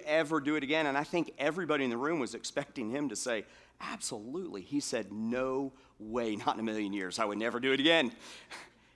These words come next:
It's cost my family and myself and my kids so much." There's a man who surrounded himself with good counsel, and sometimes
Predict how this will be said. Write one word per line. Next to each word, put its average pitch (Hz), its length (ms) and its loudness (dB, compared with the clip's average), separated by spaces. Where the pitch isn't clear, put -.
It's - 160 -8
cost 135 320 0
my 113 120 -2
family 135 560 0
and 95 80 -6
myself 104 600 -4
and 98 80 -10
my 95 120 -10
kids 104 340 -6
so 117 500 -4
much." - 560 -6
There's 120 480 -6
a 110 80 -8
man 113 460 -2
who 107 380 -8
surrounded 113 580 -4
himself 98 520 -6
with 95 180 -16
good 104 180 -8
counsel, 117 460 -4
and 95 100 -8
sometimes 143 680 0